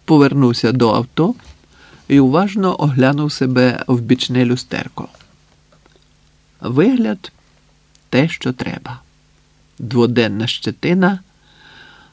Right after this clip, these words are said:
добряче відросле і нечесане волосся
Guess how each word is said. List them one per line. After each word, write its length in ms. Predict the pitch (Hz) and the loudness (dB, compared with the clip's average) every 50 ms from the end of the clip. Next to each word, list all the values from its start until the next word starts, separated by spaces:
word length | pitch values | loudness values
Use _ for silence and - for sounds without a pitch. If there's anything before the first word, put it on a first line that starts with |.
| _ _ | _ _
добряче 580 | 135 127 143 151 160 190 202 196 - - 175 143 | 2 2 4 4 6 4 2 2 0 0 2 4
відросле 640 | 131 143 143 139 139 139 139 135 - - 135 127 | 4 4 4 6 4 4 4 2 2 2 2 4
і 40 | 127 | 4
нечесане 680 | 127 127 131 131 - - 120 117 - - 117 117 120 117 | 4 4 2 2 2 -2 -2 -2 -2 -4 -4 -2 -2 0
волосся 680 | 110 117 123 131 160 196 196 - - - 170 165 175 | 2 4 4 4 4 4 2 0 -2 -2 -2 -2 -2